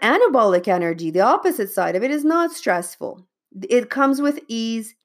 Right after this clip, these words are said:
Your body generates those happy hormones. The purpose of these hormones is to heal the body, to build tissue, to generate cells. I mean, just the sound of that, it's, like, so beautiful. I, I want more of that.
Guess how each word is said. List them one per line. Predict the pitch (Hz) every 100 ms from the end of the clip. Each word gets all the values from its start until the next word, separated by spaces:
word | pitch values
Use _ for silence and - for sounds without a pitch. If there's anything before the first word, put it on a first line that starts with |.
| _
Your | 202 202 196
body | 185 202 202 214
generates | 196 196 196 185 180 180
those | 175 165
happy | - - 269 277 254
hormones. | - 247 240 233 226 226 226 226 -
The | -
purpose | - 277 285 262
of | 233 214
these | 202 202
hormones | - 196 196 196 196 196 _ _
is | - 247 226 -
to | 233
heal | - - 262 285 302 262
the | 208
body, | 156 139 - - -
to | 240
build | 202 - 269 285 277
tissue, | - 196 - 139 160
to | - 202
generate | 185 233 240 254 240 175 -
cells. | - - - -
I | 196
mean, | 208 202
just | 254 269
the | 339
sound | - 180 190 214
of | 180
that, | 147 135
it's, | 107 -
like, | - 147 - _
so | - - 233
beautiful. | 175 190 220 175 - -
I, | 208
I | - 175
want | 208 190
more | 175 170
of | 156
that. | 190 190 156